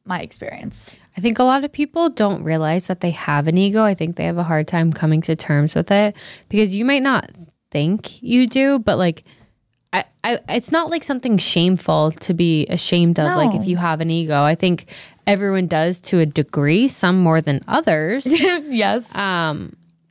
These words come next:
Speaker 2: but sometimes you, you just need a reality check, and sometimes it's your manager, sometimes it's your friend, sometimes
Speaker 1: Yeah.
Speaker 2: it's a, it's a parent, sometimes it's a stranger on the street. You never know. But I, I know me personally, I,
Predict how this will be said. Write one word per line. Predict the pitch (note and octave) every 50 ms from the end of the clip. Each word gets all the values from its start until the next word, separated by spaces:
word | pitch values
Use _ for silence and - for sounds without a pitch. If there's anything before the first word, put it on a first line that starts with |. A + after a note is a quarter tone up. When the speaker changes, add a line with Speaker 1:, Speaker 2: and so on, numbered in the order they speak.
| _ _ - F#3 -
Speaker 2:
but | A#3 G#3+ F3+ F3
sometimes | - B3 C4 B3+ D4+ D4+ D4 C#4 B3 G3+
you, | G#3 A3+ A3
you | F#3+ - G#3+ G#3+ G3+
just | A#3 B3 A3+ -
need | G3 G3 A#3+ B3
a | B3
reality | G3+ F3+ E3+ E3+ F#3 G#3+ B3 A#3+ F#3 D#3
check, | - - E3+ E3 -
and | E3 F3
sometimes | F3 G#3 G#3+ G#3 A3+ G#3+ G#3+ G3+ G3+
it's | G3 F#3+ -
your | G#3+ G#3
manager, | G3 F3 E3+ G3 A3+ A#3 A3 F3 D#3+ D3+ D3
sometimes | D3 - F#3 F#3+ F#3 G3+ F#3+ F#3+ F3+
it's | F#3 F3+ - -
your | F#3 G3+
friend, | - - G3+ G#3+ G#3+ F#3 F3+
sometimes | F#3 F3+ A#3+ B3+ A#3+ A#3 A3+
Speaker 1:
Yeah. | - A3
Speaker 2:
it's | A3 F#3+
a, | E3+ E3 _ _ _ _ -
it's | F#3 F3 -
a | F#3+
parent, | F3 - - F3 G3 G#3 G3 E3 C#3+ -
sometimes | - F#3 F#3+ F#3 G3+ F#3+ G3 F#3+ F#3+
it's | F#3 F3+ - - - - - - - -
a | - F#3
stranger | - - F#3+ F#3+ G3 G3 G3+ G#3
on | G#3 G#3 G3+
the | G3+
street. | - - - - G#3 A#3 A3 F3+ -
You | - E3
never | F#3 F#3+ G3+ G3+ G3
know. | F#3 F#3 F#3+ F3+ E3
But | D3+ E3 E3 D#3 C#3+ - _ - - - - - - - _ _ _ _ _ _ _ _ _ _ _ _ _ -
I, | F#3 F#3 - - - F#3+
I | F#3+
know | G3 G3 G3 F#3+ F#3 F3 D3+ - - _ _ _ _ _ _ -
me | F3 F3+ F3+ F#3 F3+
personally, | F3 - F3+ E3+ E3+ E3 - E3 D#3 D3+ D3 C#3+ -
I, | - - D#3 D#3 D#3 D#3 D#3 D3+ D3 D3+ -